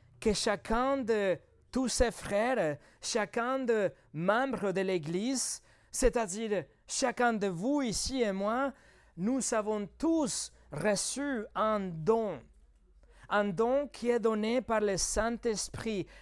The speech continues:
un don qui était donné gratuitement à chaque croyante dans le but de nous servir les uns les autres. C'est un, c'est une capacité surnaturelle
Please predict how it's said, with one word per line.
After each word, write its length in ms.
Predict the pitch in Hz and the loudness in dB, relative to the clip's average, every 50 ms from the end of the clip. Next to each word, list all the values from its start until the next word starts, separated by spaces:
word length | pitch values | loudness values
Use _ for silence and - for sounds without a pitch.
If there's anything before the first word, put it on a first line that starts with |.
| - - - | -20 -6 -2
un 180 | 170 196 208 | 0 0 0
don 400 | 208 196 160 220 220 247 277 277 | 0 -2 -2 -2 -2 0 -2 -2
qui 140 | - - 220 | -2 -2 -4
était 460 | 220 214 - 233 226 226 226 196 - - _ _ _ _ - | -2 0 2 4 4 4 2 0 -2 -8 _ _ _ _ -12
donné 640 | 151 151 147 214 208 202 214 220 240 262 277 294 226 | -10 -2 0 0 2 2 2 0 0 0 0 -2 -2
gratuitement 840 | 190 233 233 220 208 - - 240 240 180 214 208 208 214 226 240 269 | -2 0 0 0 0 -4 -6 -8 -8 -4 0 2 2 4 2 2 0
à 160 | - 190 190 | 0 -2 -2
chaque 480 | 170 - - - 220 220 214 - - - | -2 -2 -2 -2 -2 -2 -2 -4 -10 -16
croyante 640 | - - 262 262 240 220 196 190 190 190 190 185 - _ - - - - - - | -6 -2 0 0 2 2 0 0 0 -2 -4 -8 -12 _ -20 -20 -20 -20 -14 -4
dans 300 | 180 165 202 202 202 202 | 0 0 2 2 2 2
le 80 | 202 | 0
but 460 | 185 147 170 233 277 311 - - - 185 156 - - - - - | -2 -2 0 0 0 -2 -2 -4 -8 -10 -10 -12 -16 -20 -18 -8
de 200 | 165 156 208 208 | -4 -2 0 2
nous 360 | 208 214 226 277 311 320 302 | 2 2 2 2 2 0 -2
servir 1080 | 247 - - - 269 269 269 254 214 202 214 262 269 277 269 226 190 170 170 175 170 - _ _ - | -4 -2 2 4 6 6 6 4 0 -4 -4 -2 0 0 2 4 4 4 4 2 -2 -4 _ _ -6
les 380 | 170 202 226 214 202 - - 240 | -2 2 2 2 2 2 0 0
uns 160 | 226 220 214 | 0 0 0
les 300 | 214 208 202 185 - - | 0 -2 -2 -2 -2 -2
autres. 460 | 220 214 208 208 - - 156 123 - - _ _ _ _ _ _ _ _ _ _ _ _ _ _ _ - - - - | 0 -2 -2 -4 -6 -8 -8 -8 -10 -12 _ _ _ _ _ _ _ _ _ _ _ _ _ _ _ -20 -20 -10 -4
C'est 240 | - - 262 - - | -2 -2 2 4 4
un, 200 | 254 247 220 175 - - - - | 4 4 2 0 -2 -8 -12 -4
c'est 280 | - 254 240 240 - | 0 0 0 0 -2
une 180 | 233 233 226 - | -4 -4 -4 -4
capacité 960 | - - - 254 277 285 294 - 302 277 - - 254 226 - - 233 226 214 | -6 -4 -2 -2 -2 0 2 0 0 0 -2 -4 -6 -6 0 2 2 2 2
surnaturelle 1120 | - - - - - 269 302 254 285 285 277 - - 226 220 220 226 233 226 214 175 - | 2 -2 -4 -4 -2 -2 0 2 2 2 2 0 -2 -4 -2 0 0 0 0 0 -2 -2